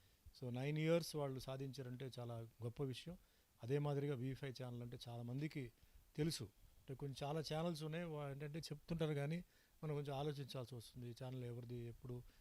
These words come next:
ఏంటని. But వీ ఫైవ్ అనేది ఈ ఒక కాంపిటీషన్లో వాళ్ళు పాస్ అయ్యి వాళ్ళు ముందులో ఉన్నారు. So, ముఖ్యంగా వీ ఫైవ్ ఛానల్ టెక్నీషియన్స్ అందరికీ, అదే మాదిరిగా ఇక్కడ చైర్మన్ కానీ,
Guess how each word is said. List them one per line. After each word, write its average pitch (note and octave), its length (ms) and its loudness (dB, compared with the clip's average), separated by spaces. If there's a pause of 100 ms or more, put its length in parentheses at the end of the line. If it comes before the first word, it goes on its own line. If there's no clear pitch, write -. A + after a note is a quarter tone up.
(100)
ఏంటని. A#2+ 360 0 (380)
But B2 100 -4
వీ F3 180 6
ఫైవ్ F3 280 4
అనేది D#3 260 0
ఈ F3 340 4
ఒక F3+ 220 4
కాంపిటీషన్లో F#3+ 920 6 (480)
వాళ్ళు C#3+ 200 2
పాస్ D#3 360 2
అయ్యి D#3 240 4 (420)
వాళ్ళు C3 180 2
ముందులో D#3 340 6
ఉన్నారు. G#2+ 460 -6
So, B2 260 -4 (300)
ముఖ్యంగా D#3 360 -2
వీ C3+ 260 0
ఫైవ్ D3+ 360 -2
ఛానల్ C3+ 260 0
టెక్నీషియన్స్ C3 640 -2
అందరికీ, C#3 520 -4 (380)
అదే C3+ 160 2
మాదిరిగా C3 380 -2
ఇక్కడ A#2+ 220 -8 (140)
చైర్మన్ C3+ 400 0
కానీ, B2 280 -4